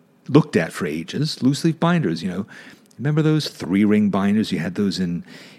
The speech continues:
in, I don't know, I had them in middle school, maybe in high school.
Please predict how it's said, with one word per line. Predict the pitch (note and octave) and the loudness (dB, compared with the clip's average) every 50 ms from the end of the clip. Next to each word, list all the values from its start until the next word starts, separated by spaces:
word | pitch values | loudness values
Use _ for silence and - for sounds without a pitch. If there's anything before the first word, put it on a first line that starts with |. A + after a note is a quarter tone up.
| - - | -10 -8
in, | D2+ D#2 D#2+ - - - - - - | -6 -6 -6 -6 -8 -10 -12 -8 -8
I | - - | -8 -8
don't | - - | -6 -8
know, | - - | -10 -10
I | - | -10
had | - - | -12 -10
them | - - - - - - | -10 -10 -10 -10 -12 -10
in | C#2 D2+ D#2+ | -10 -8 -6
middle | C3 G#2+ A#2+ A2 | -4 -2 -2 -2
school, | - - - - A2 A2+ A2+ G#2+ G2+ - - - _ _ _ - | -4 -6 -6 -6 -6 -4 -4 -4 -6 -6 -10 -14 _ _ _ -4
maybe | F3 A3+ C4+ | -2 0 0
in | B3 F3+ | 0 -2
high | - - - - | -4 -6 -8 -10
school. | - - - D#3+ - - - | -10 -8 -6 -6 -6 -6 -10